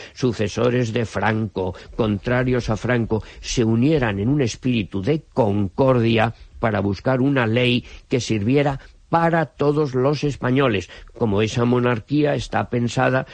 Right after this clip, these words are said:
no para los de derechas o de izquierdas, para todos los españoles. Bueno, ¿y qué es lo que dice fundamentalmente? Lo que intenta es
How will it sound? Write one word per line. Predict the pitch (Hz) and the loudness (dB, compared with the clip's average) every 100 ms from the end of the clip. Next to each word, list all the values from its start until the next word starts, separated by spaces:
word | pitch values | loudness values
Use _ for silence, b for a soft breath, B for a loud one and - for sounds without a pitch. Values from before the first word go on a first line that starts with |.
| B | B
no | - 104 | -4 -2
para | 113 127 127 | 0 2 2
los | 120 110 | 2 0
de | 107 | 0
derechas | 92 113 117 117 123 | 0 0 0 -2 -2
o | |
de | 117 | -2
izquierdas, | 104 147 123 - B B - - | 0 0 -2 -4 B B -16 -4
para | 110 104 98 | 0 0 0
todos | - 135 117 110 | 0 0 2 0
los | 92 | -2
españoles. | 98 90 85 - - - - B B | -4 -6 -8 -8 -12 -14 -16 B B
Bueno, | 160 160 156 - | 0 2 0 -2
¿y | 139 | -4
qué | - 170 | 0 0
es | 143 | 2
lo | 147 | 0
que | 135 | 2
dice | 131 123 123 107 | 0 2 0 -2
fundamentalmente? | - 123 117 113 110 104 104 104 98 127 120 101 92 85 - | 0 0 2 2 2 2 0 0 0 0 2 2 0 -4 -4
Lo | 87 95 | -2 0
que | 117 | 0
intenta | 101 107 139 135 110 98 | 0 0 2 2 2 0
es | 76 - | -2 -6